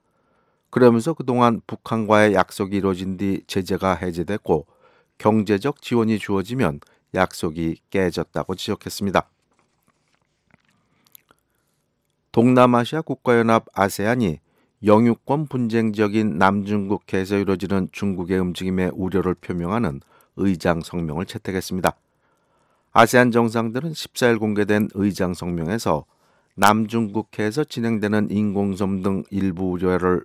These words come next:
우려하고 있다고 말했습니다. 지난해 채택된 아세안 의장 성명에는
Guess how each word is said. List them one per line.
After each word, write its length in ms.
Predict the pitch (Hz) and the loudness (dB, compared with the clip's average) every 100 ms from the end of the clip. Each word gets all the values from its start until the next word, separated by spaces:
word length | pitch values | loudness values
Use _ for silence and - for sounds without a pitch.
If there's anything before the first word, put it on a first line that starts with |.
| _ | _
우려하고 500 | 98 92 92 87 87 | -6 -2 0 0 -2
있다고 300 | 82 82 78 | -4 -4 -4
말했습니다. 600 | 110 101 92 101 98 87 _ _ _ _ _ _ _ _ - | -4 -6 -6 -2 2 2 _ _ _ _ _ _ _ _ -6
지난해 480 | 117 117 113 131 160 | 2 4 4 2 -4
채택된 640 | - 139 - 113 - 110 | -10 -10 -8 -4 0 2
아세안 420 | 80 104 - 104 | 4 2 2 0
의장 360 | 98 101 95 95 | 0 0 0 -2
성명에는 680 | 90 90 85 90 123 80 | -4 -4 -2 -2 -2 -2